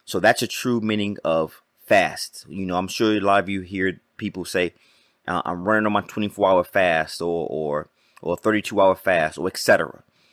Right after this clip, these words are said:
Well, that's when the body is actually getting in that fasted state, and they start using the energy, start burning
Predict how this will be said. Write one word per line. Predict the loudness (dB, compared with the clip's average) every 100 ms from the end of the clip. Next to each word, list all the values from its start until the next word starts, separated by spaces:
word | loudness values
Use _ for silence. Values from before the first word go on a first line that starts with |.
| _ -2
Well, | 0
that's | 4 4 4 0 -8
when | -4 0 0
the | 0
body | 0 4 4 4 2 -4
is | -4 -2
actually | -2 -4 -10
getting | -8 -6 -6
in |
that | -6 -8 _
fasted | -2 0 -2 -8
state, | -8 -2 0 0 -2 _ _ _ _ _ _ _ _ _
and | -2
they | -2
start | 0 4 4 4
using | 0 -2 0 -2 -4
the | -4 -4
energy, | -2 -2 -2 -4 -4 _ _ 0
start | 2 2
burning | 2 2 2 0